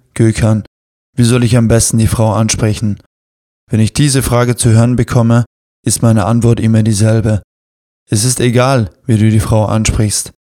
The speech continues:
Das Wichtigste ist, dass du den Mut aufbringst, in Aktion zu treten. Du kannst sie direkt ansprechen, indirekt, wie zum Beispiel nach dem Weg fragen,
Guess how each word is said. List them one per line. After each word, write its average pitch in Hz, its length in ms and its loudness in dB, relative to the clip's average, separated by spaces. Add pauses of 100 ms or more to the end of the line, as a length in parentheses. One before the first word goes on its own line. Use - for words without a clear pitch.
(240)
Das 107 200 -4
Wichtigste 117 500 -2
ist, 117 360 -4 (340)
dass 110 180 0
du 123 80 0
den 110 180 2
Mut 131 240 2
aufbringst, 127 680 -2 (260)
in 120 160 0
Aktion 110 400 0
zu 113 140 -2
treten. 107 480 -2 (720)
Du 120 100 2
kannst 120 260 0
sie 117 120 0
direkt 143 380 0
ansprechen, 139 680 0 (380)
indirekt, 120 720 2 (580)
wie 113 100 -2
zum 110 160 0
Beispiel 110 280 0
nach 110 140 0
dem 110 200 0
Weg 123 180 0
fragen, 120 520 -2